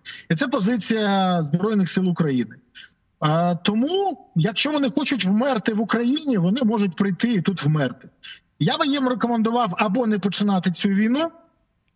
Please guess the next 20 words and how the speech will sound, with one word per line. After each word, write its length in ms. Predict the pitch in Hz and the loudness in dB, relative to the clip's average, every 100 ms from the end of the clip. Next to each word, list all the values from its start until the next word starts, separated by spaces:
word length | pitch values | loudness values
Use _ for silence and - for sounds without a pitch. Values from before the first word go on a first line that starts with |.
| _ - | _ -4
саме 260 | 240 269 | -2 0
рядовому 640 | 220 196 202 208 190 180 165 | 0 0 0 2 2 2 2
составу, 420 | 180 - 143 120 - _ _ _ _ _ | 0 0 -2 -4 -10 _ _ _ _ _
рядовому 400 | 156 175 202 202 | -4 0 0 0
складу, 340 | 175 180 156 139 | 0 0 0 0
вибачте, 360 | 135 123 143 - | 0 0 -2 -4
або 440 | - 190 185 285 381 320 | -2 0 2 2 2 2
здатися 640 | 185 170 277 269 202 208 | 2 0 0 -2 0 0
в 40 | 175 | 0
полон, 500 | 185 156 160 180 147 | -2 0 0 0 0
або 300 | 147 151 269 | -2 0 0
дезертувати. 800 | 254 202 208 190 160 151 139 123 | 2 2 0 0 0 0 0 0
За 120 | 135 | 2
дезертирство 640 | 208 240 262 233 339 - 226 | 2 0 0 0 -2 -2 0
їм 240 | 220 302 | 0 2
дадуть 500 | 202 180 247 240 - | 2 2 0 0 -2
якісь 340 | 151 165 254 214 | -2 0 -2 -2
там 140 | 165 | -4
три-п'ять 580 | - 202 208 165 175 - | -2 -2 0 0 -2 -2
років. 360 | 156 139 - | -2 -4 -8